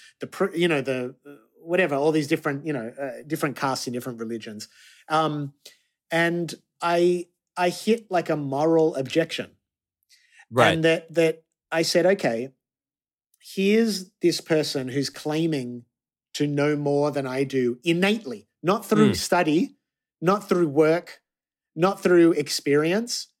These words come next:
Speaker 1: but was simply born that way, knowing more, th-, and, and that you will never get to that place because you weren't born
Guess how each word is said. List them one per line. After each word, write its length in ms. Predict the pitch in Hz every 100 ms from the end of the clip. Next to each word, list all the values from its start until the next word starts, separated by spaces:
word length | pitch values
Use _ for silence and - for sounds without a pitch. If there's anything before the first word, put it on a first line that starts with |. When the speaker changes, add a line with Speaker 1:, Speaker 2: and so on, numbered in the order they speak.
| _
Speaker 1:
but 180 | 175 170
was 160 | 156 151
simply 360 | 226 214 196
born 420 | 160 147 151 156 147
that 180 | 127 -
way, 300 | 113 95 _
knowing 580 | 135 147 170 185 196 175
more, 520 | 143 143 147 147 160 -
th-, 120 | 151 170
and, 140 | 175
and 200 | 180 180
that 240 | 190 185 - _ _
you 260 | 151 185 220
will 160 | 202
never 320 | 180 175 190 214
get 360 | 120 190 190
to 100 | -
that 200 | 151 113
place 260 | - 120 -
because 340 | 151 151 151
you 80 | 156
weren't 280 | 147 165 156
born 440 | 139 131 123 120